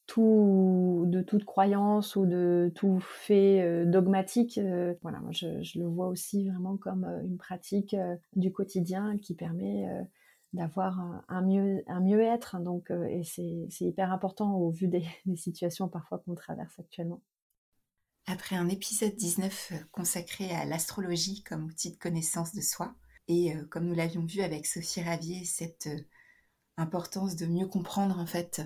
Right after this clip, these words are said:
Speaker 2: finalement quelque part, euh, d'où nous venons pour pouvoir, euh, arriver à, à saisir, euh, les pépites dont nous disposons et,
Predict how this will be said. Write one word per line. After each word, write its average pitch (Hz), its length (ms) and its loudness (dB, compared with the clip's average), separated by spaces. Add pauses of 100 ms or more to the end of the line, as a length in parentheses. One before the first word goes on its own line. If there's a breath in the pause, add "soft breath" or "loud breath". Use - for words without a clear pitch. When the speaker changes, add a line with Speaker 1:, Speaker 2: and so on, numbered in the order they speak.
(220 soft breath)
Speaker 2:
finalement 165 400 -2
quelque 165 240 -4
part, 175 360 -2
euh, 160 200 -4
d'où 170 160 -4
nous 185 140 0
venons 190 240 2 (240 soft breath)
pour - 180 -12
pouvoir, 175 420 -2
euh, 156 120 -4 (180)
arriver 170 500 -4
à, 160 300 -6 (300 loud breath)
à 165 100 -4
saisir, 180 560 -2
euh, 160 120 -4
les 170 160 -4
pépites 196 460 -4
dont 185 140 -6
nous 175 120 -4
disposons 180 720 -2
et, 170 220 -6